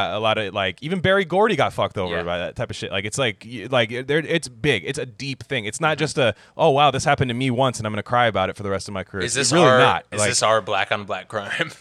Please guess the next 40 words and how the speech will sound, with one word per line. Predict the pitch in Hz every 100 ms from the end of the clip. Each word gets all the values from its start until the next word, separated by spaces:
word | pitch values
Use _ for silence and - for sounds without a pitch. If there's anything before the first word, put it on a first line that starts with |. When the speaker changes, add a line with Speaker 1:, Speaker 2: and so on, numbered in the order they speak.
| 156
Speaker 1:
<laughs> | - 151
You | 160
know, | 135 113 120
like, | 110
is | 107
this | 101
our | 107
version | 123
Speaker 2:
Yeah, | 120 110 104
Speaker 1:
of | 110
that? | 107
Speaker 2:
yeah, | 113 107
Speaker 1:
Yeah, |
Speaker 2:
nobody | 113 113 135
Speaker 1:
so |
Speaker 2:
ta-, | 151
yeah, | 117 117 110
nobody | 107 117 120
talks | 123 123
Speaker 1:
Yeah. | 127
Speaker 2:
about | 135
Jews | 117 127 143
in | 147
the |
record | 143 160 190
industry. | 120 98 - - 104 110
Speaker 1:
Yeah, | 113 110
Speaker 2:
Yeah. | 113 120 123 117
Speaker 1:
yeah. | - 160 160 135 - - - 123 117
<laughs> | -
Speaker 2:
Yeah. | 110 101 208
Speaker 1:
No, | 143 180
Speaker 2:
What |
Speaker 1:
but | 156
Speaker 2:
about | 143 147
Motown, | 151 190 180 123 113
bro? | 117 139
Speaker 1:
Yeah. | 143 131 233 302 247
Speaker 2:
Yeah. | 196
<laughs> | - - -